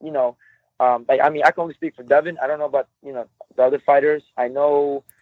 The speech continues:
I have two of my guys, actually. They're from, uh, one is from Staten Island, the other one's from Brooklyn, but we're under the same stable, uh, Rashad Mahdi, Nikita Bobby, and also, um, another good friend of mine that's in the card is gonna be, uh, Diego Pacheco. He's from California. They're, they're really pumped up.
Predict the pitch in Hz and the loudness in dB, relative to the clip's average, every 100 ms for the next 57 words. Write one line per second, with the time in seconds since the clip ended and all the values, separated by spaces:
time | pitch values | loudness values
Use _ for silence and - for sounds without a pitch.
0 | _ _ - 156 160 _ 190 190 156 143 | _ _ -4 -4 -4 _ -2 0 0 -2
1 | 131 156 139 127 123 - 123 127 135 113 | 4 4 4 2 -4 -6 -8 -8 -10 -18
2 | _ _ - 120 113 110 135 147 139 127 | _ _ -14 -12 -14 -8 -6 -6 -12 -18
3 | - 143 131 131 127 127 131 123 110 135 | 0 2 2 0 2 2 2 -4 -4 0
4 | 143 127 117 117 123 131 - 127 123 113 | 0 -2 0 2 2 0 -2 -4 -4 -8
5 | - 123 107 - 147 123 117 110 120 110 | -8 -8 -6 0 2 2 0 4 2 2
6 | 113 - 127 120 127 127 127 127 _ _ | -4 0 2 2 0 0 -2 -6 _ _
7 | _ - 123 - 143 123 120 131 131 127 | _ -16 -16 -8 2 2 4 6 6 4
8 | 127 120 123 127 - 123 117 - 117 117 | -4 -10 -8 -8 -6 -6 -6 -8 -8 -8
9 | 123 143 131 135 135 123 127 127 120 123 | -6 -4 -2 -2 -2 -2 -2 -4 -6 -14
10 | 110 131 127 113 123 117 120 - - 120 | -2 0 0 -2 -8 -8 -8 -10 -6 -6
11 | 113 123 127 120 - 135 - 147 123 120 | -2 2 2 0 -2 -2 2 2 0 -4
12 | 123 120 131 120 117 160 165 131 120 _ | -8 -8 0 0 0 -4 -2 -2 -6 _
13 | _ _ _ _ 135 143 - 156 127 160 | _ _ _ _ -2 -2 2 2 2 -2
14 | 170 147 131 170 170 | -2 -2 0 2 2